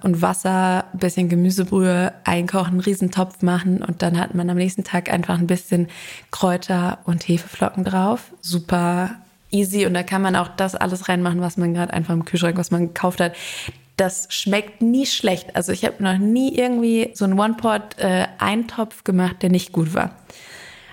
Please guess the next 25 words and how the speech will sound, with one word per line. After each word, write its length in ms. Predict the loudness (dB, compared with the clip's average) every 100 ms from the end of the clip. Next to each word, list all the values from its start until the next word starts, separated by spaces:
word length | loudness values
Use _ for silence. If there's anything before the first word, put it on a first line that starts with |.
| -4
Einfach 340 | 0 0 0
weil, 480 | 0 2 2 0 -2 -2
wenn 80 |
man 100 | 0
ein 80 | 2
bisschen 220 | 0 0 0
Gemüsebrühe 460 | 2 0 2 2
noch 240 | 2 0 0
reinmacht 500 | 0 0 -2 -2 -2
und 260 | -2 -2
die 100 | -2
Ge-, 180 | -2 -4 -6 -4
die, 300 | 0 0 0
das 180 | -4 -4
Gemüse 340 | 2 2 2
lässt 280 | 2 0 -2
ja 80 | -4
so 120 | -4
sein 260 | -2 -2 0
eigenes 460 | -2 -2 -2 -6 -6
Aroma, 520 | -6 -2 0 0 -2
schmeckt 360 | -2 -2 -2 -2
eigentlich 400 | -4 -2 -4 0
immer 160 | 2 2
gut. 260 | 0 -2